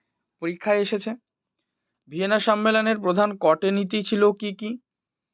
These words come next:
এমস টেলিগ্রাম বলতে কী বোঝো?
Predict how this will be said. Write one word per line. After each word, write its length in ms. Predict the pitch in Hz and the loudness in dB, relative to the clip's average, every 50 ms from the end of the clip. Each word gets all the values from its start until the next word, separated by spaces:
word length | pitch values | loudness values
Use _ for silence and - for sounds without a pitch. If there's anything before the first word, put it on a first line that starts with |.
| _ _ _ _ _ _ _ _ _ _ _ - | _ _ _ _ _ _ _ _ _ _ _ -8
এমস 380 | 165 190 214 214 214 - - _ | -6 -6 -6 -6 -8 -10 -12 _
টেলিগ্রাম 480 | - 185 185 190 185 196 202 202 202 196 | -8 -6 -6 -2 0 0 0 2 2 2
বলতে 300 | 202 202 196 190 196 180 | 2 2 2 2 -2 -4
কী 200 | - - 175 170 | -4 -6 -10 -6
বোঝো? 320 | 175 190 185 175 202 208 | -4 -4 -2 -2 -2 -4